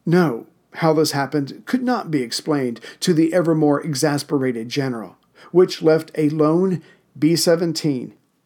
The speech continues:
piloted by Second Lieutenant Harl Peace Junior,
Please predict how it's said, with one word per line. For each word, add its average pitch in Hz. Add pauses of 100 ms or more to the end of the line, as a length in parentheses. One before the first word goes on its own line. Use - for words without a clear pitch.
(120)
piloted 151
by 127
Second 160
Lieutenant 139
Harl 151
Peace 156
Junior, 135